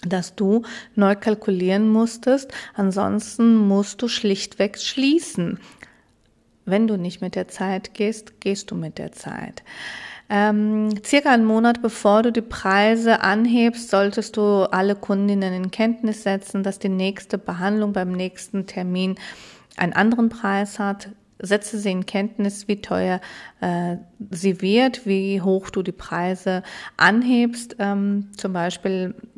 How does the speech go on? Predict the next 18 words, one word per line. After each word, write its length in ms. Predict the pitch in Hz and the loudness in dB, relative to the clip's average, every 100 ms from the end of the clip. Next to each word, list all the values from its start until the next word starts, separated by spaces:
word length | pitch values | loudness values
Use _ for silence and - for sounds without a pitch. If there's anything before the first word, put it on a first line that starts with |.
| - - 196 | -16 -14 -12
Friseure 640 | - 233 202 185 196 202 | -2 -2 0 0 0 -2
haben 460 | 190 190 190 185 190 | -2 -2 -2 -4 -6
sofort 600 | - 208 - 185 196 196 | -4 -4 -4 -4 -4 -4
zwölf 300 | - 202 226 | -4 -2 -4
bis 220 | 208 - | -8 -8
zwanzig 520 | - 190 202 202 - | -6 -6 -6 -10 -6
Euro 300 | 180 190 208 | -4 -2 -2
ihre 200 | 190 190 | -4 -8
Preise 640 | 190 - 175 190 202 202 202 - - - | -12 -8 -4 -2 -2 -2 -4 -8 -16 -6
erhöht, 640 | 196 190 254 285 254 - | -4 -2 0 0 0 -4
weil 160 | 170 180 | -4 -2
die 140 | 196 | -4
Hygienemaßnahmen 1120 | 202 202 202 254 233 175 170 - 165 165 175 | -4 -4 -2 0 0 -2 -8 -10 -8 -6 -6
sehr 220 | 170 165 | -6 -6
hoch 280 | 180 180 - 165 | -6 -10 -10 -10
waren. 340 | 156 156 165 - _ _ _ _ _ _ _ - - | -8 -8 -10 -14 _ _ _ _ _ _ _ -20 -4
Und 300 | 208 196 190 - - - - - | 0 0 -2 -12 -16 -18 -10 -6
du 420 | 180 196 190 | 0 0 0